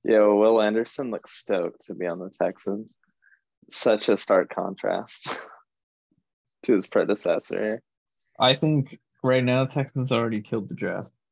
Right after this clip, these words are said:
Speaker 1: Yeah, I mean, it seems like they don't have to do too much other than, you know,
Speaker 2: Although I
Speaker 1: cross the
Speaker 2: think
Speaker 1: T's, dot
Speaker 2: it's,
Speaker 1: the I's.
Speaker 2: this is probably the toughest road Stroud was gonna have to go down.
Speaker 1: Mm-hmm.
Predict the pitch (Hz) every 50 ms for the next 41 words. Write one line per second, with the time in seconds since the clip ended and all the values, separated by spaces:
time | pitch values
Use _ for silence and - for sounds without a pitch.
0 | _ _ _ _ _ _ _ _ _ _ _ _ _ _ _ _ _ _ _ _
1 | _ _ _ _ _ _ _ - 117 117 131 143 110 110 110 107 107 107 107 107
2 | 104 90 - 113 110 98 - - - 123 120 113 - 120 107 107 - 107 104 107
3 | 107 104 104 117 110 - - 104 107 110 107 - - - 107 107 110 117 117 -
4 | - - - 85 98 101 101 98 98 101 98 98 98 95 110 _ - - 95 95
5 | 95 98 - _ _ _ _ _ _ _ _ - 135 135 127 135 131 131 127 123
6 | 120 - - - 143 107 104 98 131 113 104 101 - 95 98 98 113 110 101 101
7 | - _ _ _ _ _ _ _ _ _ _ - 143 143 143 - 147 139 - _
8 | - 143 143 139 143 139 135 135 135 131 120 120 110 110 - - 139 127 - -
9 | 131 127 - - 107 110 107 107 110 110 120 - - - - 117 107 104 104 110
10 | 107 107 - _ - 104 104 101 - 113 98 98 - _ - 107 104 104 101 101
11 | 104 101 98 101 95 98 101 120 - _ _ _ _ _ _ _ _ _ _ _
12 | _ _ _ _ _ _ _ _ _ _ - - 104 101 104 101 98